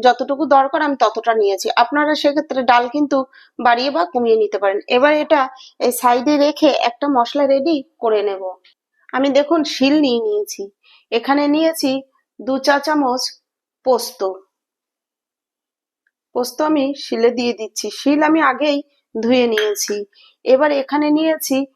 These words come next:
দেখুন এক চা চামচ হলদে সর্ষে, আবার অনেকে বলে সাদা সর্ষে, দিয়ে দিয়েছি।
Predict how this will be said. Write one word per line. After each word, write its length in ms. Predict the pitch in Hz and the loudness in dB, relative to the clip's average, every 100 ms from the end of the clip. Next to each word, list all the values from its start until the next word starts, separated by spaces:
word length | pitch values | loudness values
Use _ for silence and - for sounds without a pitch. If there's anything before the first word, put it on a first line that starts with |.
| _ - | _ -2
দেখুন 380 | 233 240 302 277 277 _ _ - | 0 0 0 -2 -4 _ _ 0
এক 180 | 226 226 | 0 0
চা 120 | 285 | -4
চামচ 360 | 320 302 262 269 _ _ _ - | -2 0 -2 -4 _ _ _ 0
হলদে 320 | 233 240 294 | 2 2 0
সর্ষে, 460 | 330 233 214 - 202 196 _ _ | 0 0 -2 -2 -4 -6 _ _
আবার 200 | 226 233 233 | -2 0 0
অনেকে 280 | 220 226 269 | -2 -2 0
বলে 200 | 320 311 302 | 0 0 -2
সাদা 300 | 220 202 277 - _ - | -4 -2 -4 -6 _ -20
সর্ষে, 440 | - 214 - 202 190 - _ _ | -8 -8 -4 -6 -6 -10 _ _
দিয়ে 200 | 254 254 | -2 0
দিয়েছি। 400 | 226 220 214 - | 0 -2 -2 -6